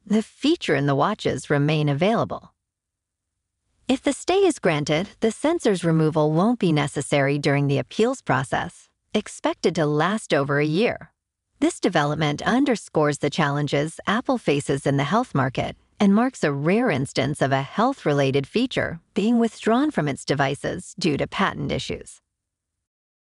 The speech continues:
Now, let's talk science. Scientists have made a pivotal discovery about how life began on Earth. They successfully simulated the creation of fatty acids,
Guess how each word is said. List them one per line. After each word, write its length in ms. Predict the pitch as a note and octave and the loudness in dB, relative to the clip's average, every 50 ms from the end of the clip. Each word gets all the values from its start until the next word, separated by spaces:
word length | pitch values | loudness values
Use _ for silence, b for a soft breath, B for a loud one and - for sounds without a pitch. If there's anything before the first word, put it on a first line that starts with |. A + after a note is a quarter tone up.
| _ _ _ _ _ _ _ _ _ _ _ _ _ | _ _ _ _ _ _ _ _ _ _ _ _ _
Now, 300 | - A3+ B3+ B3+ C#4 D4+ - _ - | -2 0 0 0 -2 -4 -6 _ -2
let's 260 | D#4+ F#4+ - - - | 0 0 0 -2 -2
talk 260 | - D#4+ D#4 F4 - | -2 -2 -2 -2 -2
science. 480 | - - D3+ - - - - - - _ _ _ _ _ _ _ _ _ _ _ _ _ _ _ _ b b b b b b b b b b b - | -4 -2 -2 -2 -4 -8 -12 -18 -20 _ _ _ _ _ _ _ _ _ _ _ _ _ _ _ _ b b b b b b b b b b b -6
Scientists 560 | - - E4+ F#4+ F4 C#4 - F#3+ E3 - - | -4 -2 -2 0 0 0 2 0 0 0 -2
have 120 | E3+ D3+ | -2 0
made 180 | D#3+ D3+ D3+ D#3 | 0 0 0 0
a 60 | D3+ | -2
pivotal 480 | - - - A3+ C#4+ D4+ C#4 G#3 E3 D3+ | -4 -4 -2 0 0 2 2 0 0 0
discovery 720 | D#3 D3+ - - - D#3+ D3 C#3+ D3+ D3 C#3+ E3 F#3+ F#3 | 0 -2 -2 -2 0 -2 0 0 -2 -2 -2 0 0 0
about 280 | E3+ D3+ D3+ C#3 C#3 C#3+ | 0 2 0 0 0 -2
how 260 | - - F#3 F3 G3+ | -4 -4 -2 0 0
life 440 | G3+ F3+ E3 E3+ F3+ A3+ C4+ - - _ | 0 0 0 0 0 0 -2 -6 -8 _
began 500 | - E3 D3+ D3+ - E3 D3 D3 C#3+ D3 | -4 -4 -4 -2 0 0 0 2 2 2
on 200 | D3 D3+ D3+ D#3 | 2 2 0 0
Earth. 380 | E3+ - - - - _ _ _ _ _ _ _ _ _ _ _ _ | 0 -2 -4 -8 -16 _ _ _ _ _ _ _ _ _ _ _ _
They 140 | - B3+ C#4 | -2 -2 -2
successfully 800 | C#4+ - - C#4 - - - - D#4 F#4 - - - C4+ B3 A#3 | 0 -2 -6 -8 -8 -8 -4 -2 -2 -2 -2 -2 0 2 2 2
simulated 720 | G#3 - - A#3 C4 D4+ B3 F3+ D#3 D3 C#3+ C#3 D#3 D3 | 0 0 -2 0 0 2 2 2 2 2 2 2 0 -2
the 100 | - D3+ | -4 -4
creation 560 | - - E3 D3+ D3 C#3+ D3 - - D3+ D3+ | -2 0 2 2 2 2 0 0 0 0 0
of 140 | D3 D3 C#3+ | 0 -2 -4
fatty 420 | - _ - F3 F#3+ F#3 E3+ D3 D#3 | -6 _ -2 -2 0 0 0 0 0
acids, 560 | F#3+ A3+ A#3+ - - - - - - - | 0 -2 -4 -6 -6 -8 -8 -10 -16 -20